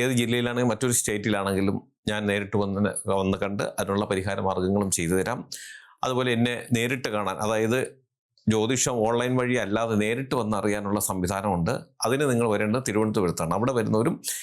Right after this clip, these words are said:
ഈ നമ്പറിൽ വിളിച്ച് ബുക്ക് ചെയ്തിട്ട് വരിക. ഇതെൻ്റെ ഓഫീസിലെ ഓൺലൈൻ ബുക്കിംഗ് നമ്പറാണ്. ഇത് രാവിലെ പത്ത് മണി മുതൽ വൈകുന്നേരം അഞ്ചര മണി വരെ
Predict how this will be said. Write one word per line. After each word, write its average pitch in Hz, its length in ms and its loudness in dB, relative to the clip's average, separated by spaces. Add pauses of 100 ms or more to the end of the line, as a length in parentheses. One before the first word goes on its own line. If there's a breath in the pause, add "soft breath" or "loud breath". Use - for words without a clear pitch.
(200 loud breath)
ഈ - 20 2 (120)
നമ്പറിൽ 104 280 0
വിളിച്ച് 98 260 2
ബുക്ക് 82 180 -4
ചെയ്തിട്ട് 101 280 0
വരിക. 98 300 0
ഇതെൻ്റെ 98 260 2
ഓഫീസിലെ 101 320 0
ഓൺലൈൻ 95 300 2
ബുക്കിംഗ് 95 280 -2
നമ്പറാണ്. 101 320 -4 (520 loud breath)
ഇത് 165 160 4
രാവിലെ 113 340 0
പത്ത് 110 220 -4
മണി 107 180 0
മുതൽ 101 220 2
വൈകുന്നേരം 98 280 0
അഞ്ചര 104 300 -2
മണി 95 160 2
വരെ 90 160 -2